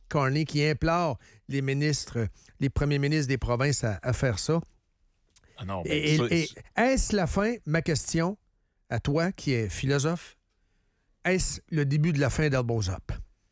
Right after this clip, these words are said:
Speaker 2: Euh, pas très probablement. D'ailleurs, c'est, je suis content que tu m'amènes là-dessus. C'était mon dernier point. Je sais pas
Speaker 1: Oui.
Speaker 2: si vous avez vu passer, mais dans le dernier sondage léger,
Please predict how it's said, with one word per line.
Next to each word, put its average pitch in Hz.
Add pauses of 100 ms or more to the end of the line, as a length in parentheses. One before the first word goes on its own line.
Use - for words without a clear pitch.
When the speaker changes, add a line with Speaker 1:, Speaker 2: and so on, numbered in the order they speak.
(880)
Speaker 2:
Euh, 95
pas 110
très 107
probablement. 98
D'ailleurs, 95
c'est, -
je 78
suis -
content 98
que 98
tu -
m'amènes 95
là-dessus. 90
C'était -
mon 92
dernier 90
point. 123
Je 127
sais -
pas -
Speaker 1:
Oui. -
Speaker 2:
si -
vous 98
avez 92
vu 85
passer, 90
mais 113
dans 95
le 98
dernier 95
sondage 95
léger, 95